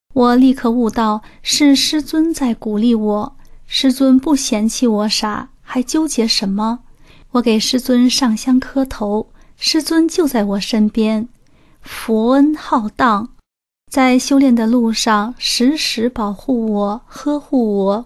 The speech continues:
鼓励我，让我重建自尊和自信。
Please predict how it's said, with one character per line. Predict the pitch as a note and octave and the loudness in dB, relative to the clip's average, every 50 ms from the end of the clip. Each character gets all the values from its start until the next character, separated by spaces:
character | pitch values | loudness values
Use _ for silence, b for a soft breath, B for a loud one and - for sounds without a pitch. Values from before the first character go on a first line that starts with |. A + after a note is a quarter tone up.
| - - | -10 -6
鼓 | - A3+ G3+ F3+ F#3+ | -4 -2 -2 -2 0
励 | G3+ B3+ C4+ C4 | 0 2 2 2
我， | A#3+ A3+ G3 F#3+ G3 F#3+ - - _ _ _ _ _ _ _ _ _ _ _ _ _ _ - | 2 0 0 0 -2 -2 -6 -10 _ _ _ _ _ _ _ _ _ _ _ _ _ _ -2
让 | C#4 C4 B3 B3 | 0 2 4 4
我 | A#3 A3+ G#3+ G#3 G#3+ | 4 4 2 2 0
重 | - - - A3 G#3 A3+ | -2 -4 -2 0 0 0
建 | A#3+ - D4 C4+ A#3 A3+ | 0 0 0 0 2 0
自 | A3+ - - C#4 C4 A#3 | 0 -2 0 0 0 0
尊 | B3 - C#4+ C#4+ D4 D4 | 0 0 2 4 4 4
和 | C#4+ - A3+ G3+ | 2 0 -4 -4
自 | - - - A#3 | -2 -2 -2 -2
信。 | A3 - - - B3 A3 G3+ - | -2 -2 -2 -2 0 0 0 -2